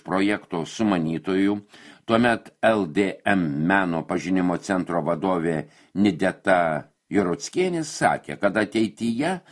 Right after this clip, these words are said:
gali būti ir antra, ir trečia leidinio dalis.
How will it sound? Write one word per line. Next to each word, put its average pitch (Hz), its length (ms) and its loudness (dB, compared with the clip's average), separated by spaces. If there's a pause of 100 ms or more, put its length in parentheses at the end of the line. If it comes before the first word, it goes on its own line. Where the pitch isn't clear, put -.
(240)
gali 139 400 2
būti 143 460 -2 (100)
ir 156 160 2
antra, 85 460 0 (340)
ir 156 160 4
trečia 156 640 -2 (180)
leidinio 78 560 -2
dalis. 73 460 -6